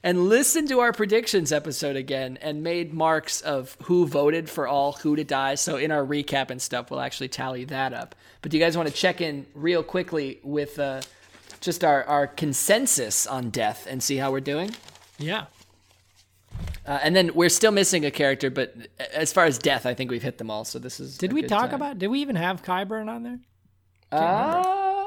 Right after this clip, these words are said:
Speaker 1: uh, he's the last one, so it looks
Speaker 2: Oh,
Speaker 1: like we
Speaker 2: okay.
Speaker 1: added him right at the end, and we five to nothing voted for him to die.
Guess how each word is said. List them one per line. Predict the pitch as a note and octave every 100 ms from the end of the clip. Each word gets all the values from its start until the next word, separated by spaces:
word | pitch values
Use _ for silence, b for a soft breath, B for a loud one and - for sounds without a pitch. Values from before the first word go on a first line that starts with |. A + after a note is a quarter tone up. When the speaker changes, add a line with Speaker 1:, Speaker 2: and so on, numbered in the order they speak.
| -
Speaker 1:
uh, | E3+ F3+ E3
he's | F#3 -
the | E3+
last | D#3 E3 F#3+ - E3+
one, | D#3 A#2+ G#2
so | - B2+
it | C3
looks | E3
Speaker 2:
Oh, | D3+
Speaker 1:
like | C#3
we | C#3+
Speaker 2:
okay. | A#2+
Speaker 1:
added | C3 C3
him | C3+ C3
right | C#3
at | D3+
the | D#3 E3
end, | D3+ D#3 - -
and | F#3 G3+ F3 D#3+ D4 G4 - - b b b b b b b b b
we | - C3
five | - D#3 F3
to | F3
nothing | E3+ D#3+ D#3+ D3+
voted | C#3 C#3 C#3
for | C#3
him | B2+ B2 A#2
to | A2+
die. | - D#2 B1 B1 B1 C#2+